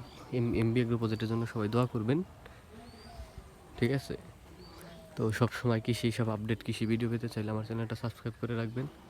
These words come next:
দেখতেই পাচ্ছেন লাউয়ের পাতা, মাশাআল্লাহ, এক একটা পাতা এক একটা, মানে, ধামা এত বড় বড় ই বলে যে আপনার, কি বলবো, এলাকায় ধামা বলে আর কি, কাঠা, কাঠার সমান হয়েছে এক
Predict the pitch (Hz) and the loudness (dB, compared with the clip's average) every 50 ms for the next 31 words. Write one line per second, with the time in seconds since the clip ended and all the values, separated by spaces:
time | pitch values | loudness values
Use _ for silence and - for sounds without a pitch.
0 | - - - - - - - 107 - - - 123 120 123 123 - - - 117 117 | -18 -18 -18 -18 -14 -4 -2 -2 -2 4 4 4 6 6 4 2 2 2 4 4
1 | 110 113 113 113 110 113 117 107 - - 117 113 110 113 113 - - 107 101 98 | 6 6 4 4 2 2 0 -2 0 -2 0 2 2 2 2 2 2 2 2 4
2 | 98 107 107 117 107 - - 117 113 117 117 - 123 113 104 104 - - - 113 | 2 2 2 0 -2 0 0 2 2 2 2 2 0 0 0 -2 -4 0 2 4
3 | 110 110 107 - - - - - - - - - - - - - - - - - | 4 2 0 -2 -12 -14 -14 -14 -14 -14 -14 -14 -16 -16 -16 -16 -16 -16 -10 -2
4 | - 104 101 101 101 101 101 101 98 - - - - - - - - 110 107 110 | 0 2 4 4 4 4 4 2 0 -2 -4 -12 -16 -16 -14 -10 -4 2 4 6
5 | 110 113 113 113 - 117 107 104 104 104 107 107 107 95 - - - 117 113 - | 6 6 4 4 4 4 4 4 4 4 4 4 2 2 0 0 0 0 2 4
6 | 113 101 90 92 104 101 101 95 92 90 - - 98 90 104 - - - - - | 4 4 6 4 2 2 2 0 0 0 -2 -4 -4 -4 -4 -6 -14 -18 -20 -20
7 | - - - - - - - - - - - - - - - - - - - - | -20 -20 -20 -20 -20 -20 -20 -20 -20 -18 -18 -18 -18 -18 -18 -20 -20 -20 -20 -18
8 | - - - - - - - - - - - - - 123 113 110 110 101 95 95 | -18 -18 -18 -18 -20 -20 -20 -20 -20 -20 -20 -4 0 4 6 6 6 6 4 2
9 | 95 98 - - - - - - - 120 113 110 113 107 98 107 98 107 135 139 | 0 0 -4 -12 -16 -18 -12 -4 0 2 4 6 4 4 6 6 6 6 6 6
10 | 120 104 101 - - 101 - 117 101 - 104 117 139 151 - - - - - - | 6 4 4 0 -4 2 4 4 4 4 0 -2 -2 -4 -10 -14 -16 -16 -6 -2
11 | - 120 110 117 104 - - 113 113 110 104 98 110 107 | -2 0 2 2 0 2 0 2 2 2 2 2 0 0